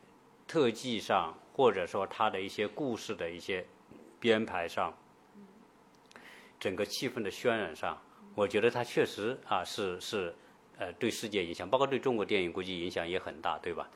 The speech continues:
Speaker 2: 对，
Speaker 1: 啊。
Speaker 2: 是。
Speaker 1: 那，那我，我觉得呢，啊，美国的，啊，电影里面所倡导的那种价值观呢，啊，在我们没有接近美国之前，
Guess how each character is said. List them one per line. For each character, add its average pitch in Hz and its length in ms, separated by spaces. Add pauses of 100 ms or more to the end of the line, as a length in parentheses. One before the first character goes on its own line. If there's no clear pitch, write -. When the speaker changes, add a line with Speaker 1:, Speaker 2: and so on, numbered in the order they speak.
(480)
Speaker 2:
对， 87 60
Speaker 1:
啊。 - 40
Speaker 2:
是。 - 140 (920)
Speaker 1:
那， 131 320 (720)
那 185 120
我， 117 180
我 113 220
觉 117 160
得 135 140
呢， 127 240 (140)
啊， 92 320
美 113 260
国 113 220
的， 104 360 (320)
啊， 90 240 (800)
电 202 220
影 107 160
里 90 120
面 101 160
所 95 200
倡 - 240
导 104 140
的 82 60
那 107 60
种 98 140
价 98 240
值 95 160
观 90 320
呢， 85 80 (460)
啊， 92 100 (600)
在 214 120
我 107 220
们 98 160
没 98 240
有 160 120
接 131 200
近 131 100
美 90 200
国 85 120
之 87 160
前， 78 280